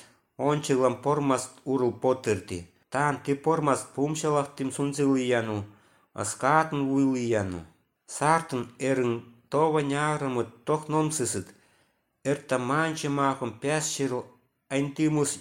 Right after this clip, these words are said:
ярн колт олыт. Осман махману анит матыр ати пормасыт пусын танки катл йоргысанул ос манчит пяс порат пальтын холодильник атосит.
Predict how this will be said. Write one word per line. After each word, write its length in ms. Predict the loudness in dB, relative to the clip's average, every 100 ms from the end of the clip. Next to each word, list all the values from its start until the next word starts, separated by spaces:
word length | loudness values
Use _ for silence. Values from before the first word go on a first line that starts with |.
| -12 _ _ _ -4
ярн 440 | 2 2 2 0
колт 280 | 0 0 0 -6
олыт. 640 | -4 0 0 0 0 -2 -6 _ _ -6
Осман 460 | -4 0 2 2 2
махману 540 | 0 0 -2 -2 -2 -4 -10 _ _ _ -6
анит 520 | 0 2 2 0 -2 -8 -18 -4
матыр 320 | -2 0 -4 -4
ати 360 | -2 0 0 -4
пормасыт 640 | -2 -2 2 2 0 -2 -10
пусын 280 | -8 -4 -4 -2
танки 480 | 0 0 -2 -6
катл 460 | -6 0 0 2 0 -4 -12 _ _ -2
йоргысанул 800 | 0 2 0 0 2 0 0 -4
ос 200 | -4 -4 -6 -14 _ -10
манчит 480 | -4 -2 -2 -6 -6
пяс 240 | -2 0 -2
порат 380 | -4 -4 -2 -4 -10 -20 _
пальтын 480 | 2 4 2 -2 -4
холодильник 760 | 0 -2 0 -2 -2 -2 -4
атосит. 720 | -6 -4 0 2 2 -2 -6